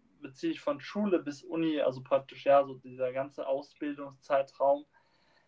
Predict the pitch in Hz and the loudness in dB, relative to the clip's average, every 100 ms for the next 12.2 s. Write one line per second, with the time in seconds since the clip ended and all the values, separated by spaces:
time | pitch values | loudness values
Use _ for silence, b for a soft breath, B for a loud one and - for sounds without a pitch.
0 | _ 143 139 139 139 131 _ _ _ _ | _ -2 -2 -2 -6 -16 _ _ _ _
1 | _ 139 135 139 - 156 175 170 - 147 | _ 0 2 2 0 -4 -2 -4 -2 -2
2 | 170 180 151 131 131 135 - - - - | -2 -4 -10 -10 -10 -12 -14 -18 -18 -18
3 | - - 147 160 143 147 143 143 - _ | -20 6 6 6 0 2 4 2 -2 _
4 | - 143 - _ 160 160 135 135 - 147 | -4 -4 -4 _ -2 0 -6 -8 -4 0
5 | 165 165 147 - - 147 175 202 - - | 2 0 -4 -14 -6 -4 -4 -8 -14 -18
6 | 147 165 160 143 - 143 139 139 143 139 | -10 -6 -6 -6 -8 -6 -2 -2 -2 -10
7 | 131 - _ _ b b b b _ 156 | -18 -18 _ _ b b b b _ 6
8 | 185 185 170 - 196 202 190 - 160 143 | 6 4 -2 -12 -6 -4 -4 -6 -8 -2
9 | 170 180 143 135 147 151 143 135 170 170 | 0 0 -2 -8 -10 -14 -8 -6 -2 -4
10 | 165 - 170 170 170 143 - 147 147 _ | -4 -8 -4 -2 -2 -6 -6 -12 -12 _
11 | - 139 135 - - 139 135 - 170 175 | -10 -2 -2 -2 -6 -18 -16 -2 -2 -2
12 | - - | -16 -14